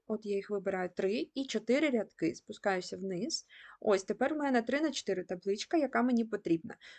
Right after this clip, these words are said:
Все, натискаю лівою кнопкою миші, в мене створена табличка в документі. А тепер мені потрібно зробити стилі, е,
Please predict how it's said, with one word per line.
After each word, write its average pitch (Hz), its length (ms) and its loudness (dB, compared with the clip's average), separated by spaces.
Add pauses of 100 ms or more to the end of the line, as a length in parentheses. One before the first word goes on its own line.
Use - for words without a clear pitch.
Все, 254 180 2
натискаю 302 540 4
лівою 247 280 4
кнопкою 226 440 0
миші, 170 480 -4 (220)
в 277 40 -8
мене 359 340 0
створена 247 560 0
табличка 180 540 -4
в 175 40 -10
документі. 165 640 -6 (640)
А 226 200 0
тепер 311 420 8 (200)
мені 262 280 4
потрібно 240 400 0
зробити 247 480 2
стилі, 240 640 0 (440)
е, 240 420 2